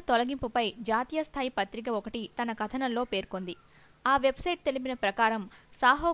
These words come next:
కోసం అనుష్కకు శిక్షణ ఇవ్వడం కష్టంగా మారింది. ఆమె ఎక్కువ బరువు పెరగడం వల్ల పాత్రకు సరిపోదని అనిపించింది. అనుష్క ప్రస్తుతం ఐదు నుంచి ఎనిమిది కిలోల బరువు ఎక్కువగా ఉంది. లావెక్కడం కారణంగానే ఆమె పాత్రను వదులుకోవాల్సి వచ్చింది అని వెల్లడించింది.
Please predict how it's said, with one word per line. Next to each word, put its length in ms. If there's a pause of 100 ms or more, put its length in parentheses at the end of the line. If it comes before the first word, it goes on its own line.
(100)
కోసం 240 (160)
అనుష్కకు 400 (120)
శిక్షణ 280 (120)
ఇవ్వడం 240 (120)
కష్టంగా 400
మారింది. 440 (480)
ఆమె 160 (120)
ఎక్కువ 200 (140)
బరువు 260
పెరగడం 380
వల్ల 320 (140)
పాత్రకు 480
సరిపోదని 500
అనిపించింది. 520 (520)
అనుష్క 280 (100)
ప్రస్తుతం 380 (200)
ఐదు 220
నుంచి 200 (140)
ఎనిమిది 300
కిలోల 240 (100)
బరువు 200 (100)
ఎక్కువగా 400
ఉంది. 160 (540)
లావెక్కడం 480 (100)
కారణంగానే 560 (160)
ఆమె 180 (100)
పాత్రను 420
వదులుకోవాల్సి 640
వచ్చింది 340 (120)
అని 180
వెల్లడించింది. 580